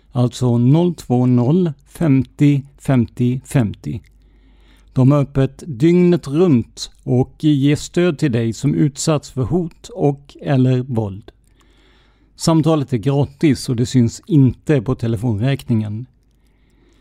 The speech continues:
Befinner du dig i en akut situation, ring alltid ett ett två. Det finns också ett stort antal kvinno- och mansjourer runt om i landet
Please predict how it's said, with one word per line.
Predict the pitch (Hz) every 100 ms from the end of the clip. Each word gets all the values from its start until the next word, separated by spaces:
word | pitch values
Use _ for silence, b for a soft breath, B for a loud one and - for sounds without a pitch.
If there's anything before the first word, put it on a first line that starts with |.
| _
Befinner | 135 143 165 156 147
du | 147
dig | 135 147 139
i | 160 139
en | 143 147
akut | 147 175 160
situation, | 139 131 131 107 165 117 110 107 _
ring | - 123 147 151
alltid | 165 147 127 - 127 95
ett | 135 110 - -
ett | 147 107 - -
två. | - 151 127 101 107 _ _ _ _ _ _ _ _ _ _ _ _ _ _ _
Det | -
finns | 131 165 151
också | 165 - 160
ett |
stort | - - 170
antal | 160 147 139 131
kvinno- | - - 175 165 139 165 165
och | 143
mansjourer | 143 151 - - 170 180 123 113
runt | 107 135 123
om | 131 120
i | 127
landet | 117 117 113 117 -